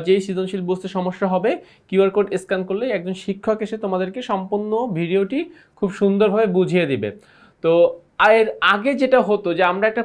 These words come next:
প্রশ্ন না বুঝলে আমরা Google, YouTube-এ সার্চ করতাম। এখন আর তোমাকে Google বা YouTube-এ যেতে হবে না, যেখানেই সমস্যা সেখানেই কিউআর কোড, সেখানেই সমাধান। তো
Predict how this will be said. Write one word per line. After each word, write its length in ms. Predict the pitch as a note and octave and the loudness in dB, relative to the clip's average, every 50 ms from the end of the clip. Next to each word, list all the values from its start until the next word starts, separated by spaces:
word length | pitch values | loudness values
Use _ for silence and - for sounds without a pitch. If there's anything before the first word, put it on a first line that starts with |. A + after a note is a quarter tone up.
| A#3 | 0
প্রশ্ন 200 | A#3+ A3 A3 - B3+ A3 G3+ | -2 -2 -2 -2 -2 2 4
না 60 | F#3+ F#3+ F#3 | 4 4 4
বুঝলে 200 | G3 A3 A3 C#4 B3+ B3 | 2 0 0 0 0 0
আমরা 120 | A#3 F3 D#3+ E3+ F3+ | 0 -2 -2 -2 -2
Google, 340 | F#3+ F#3 F#3 G3 G3 G3 G3 D#3 E3 E3+ | 0 2 2 2 2 2 0 -2 -2 -2
YouTube-এ 360 | F3 F3+ E3+ F3 F#3+ F#3 E3+ F3+ - | -2 -2 -2 -4 -6 -6 -6 -4 0
সার্চ 180 | F#3 F3 E3+ - - | 0 0 0 -2 -6
করতাম। 240 | E3 D#3 - G3+ A3+ D#4+ D#4 - - - - - - F3 F3+ | -8 -6 -4 -2 -4 -4 -4 -10 -18 -20 -20 -4 0 2 2
এখন 180 | F3+ F3+ A3 A#3 A#3 | 2 2 0 2 2
আর 60 | A3+ A3+ - | 0 0 -2
তোমাকে 240 | A3+ A3 A3+ A3 A#3+ G#3+ F3+ | -2 -2 -2 -4 -4 -4 -2
Google 260 | F#3 G3+ G3 A3 A3+ A3 G#3 | -2 0 2 2 0 2 0
বা 60 | A3+ G#3 G3 | 0 2 2
YouTube-এ 380 | G#3 G#3+ G3+ A3 A#3 A#3 G#3+ A3+ G#3 | 0 -2 -2 -6 -6 -4 -4 -4 -4
যেতে 160 | A3+ A3 A#3+ A3+ | -4 -2 -2 -2
হবে 140 | A3+ A#3 A#3+ B3+ | 0 -2 -2 -4
না, 60 | C#4+ D#4+ - - _ _ _ - C3 | -6 -6 -10 -18 _ _ _ -4 0
যেখানেই 400 | D3 E3 D#3 - G#3+ A3+ A#3+ A#3+ A#3 B3 | 0 2 4 4 4 4 4 2 2 2
সমস্যা 420 | A#3 A3+ A#3+ A3+ A3 - C4 B3+ C4+ E4 E4 - - | 2 2 2 2 0 -2 -2 -2 -2 -4 -8 -10 -8
সেখানেই 400 | - F3+ E3 - G3+ G#3+ A3 A3 A3 | -6 -6 -4 -2 0 2 2 2 2
কিউআর 220 | A3+ G#3+ A3 A3 A3 A3 | 2 2 2 2 2 2
কোড, 140 | A#3 A#3+ B3+ B3 - - | -2 -2 -4 -4 -6 -8
সেখানেই 360 | F#3 E3 - F3+ E3+ E3 D3+ - | -8 -6 -6 -4 -6 -6 -6 -6
সমাধান। 320 | D3+ C#3 C3+ A#2+ B2 A2 G2 - - _ _ _ _ _ | -6 -4 -4 -4 -6 -6 -8 -10 -16 _ _ _ _ _
তো 60 | - | -4